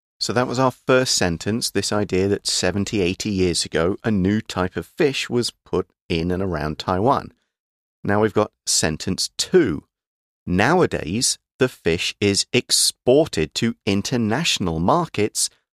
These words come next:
and it's seen as a national treasure due to its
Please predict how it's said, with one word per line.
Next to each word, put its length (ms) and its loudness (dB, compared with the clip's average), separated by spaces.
and 400 0
it's 400 0
seen 520 0
as 180 -2
a 80 2
national 580 0
treasure 540 2
due 260 0
to 300 0
its 300 -2